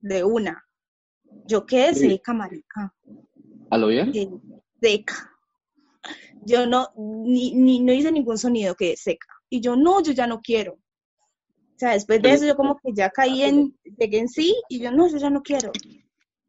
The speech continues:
Speaker 1: Y él, "No,
Speaker 2: Pero
Speaker 1: pero ¿cómo que no?". Y él hasta que no terminó, no me soltó.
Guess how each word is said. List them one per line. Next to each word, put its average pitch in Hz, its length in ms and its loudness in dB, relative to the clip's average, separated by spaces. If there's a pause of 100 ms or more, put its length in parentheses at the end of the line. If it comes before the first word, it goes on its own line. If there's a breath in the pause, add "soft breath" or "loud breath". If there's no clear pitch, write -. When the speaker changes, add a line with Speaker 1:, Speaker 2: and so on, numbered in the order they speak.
(420)
Speaker 1:
Y 226 140 -2
él, 247 140 2
"No, 226 100 0
Speaker 2:
Pero 254 220 4
Speaker 1:
pero 320 220 -2
¿cómo 254 280 -6
que 277 140 -6
no?". 269 320 -2
Y 302 120 0
él 214 160 -2
hasta 269 240 -4
que 277 160 -6
no 185 140 -6
terminó, 240 420 -4
no 277 140 -6
me 240 160 -6
soltó. 185 460 -14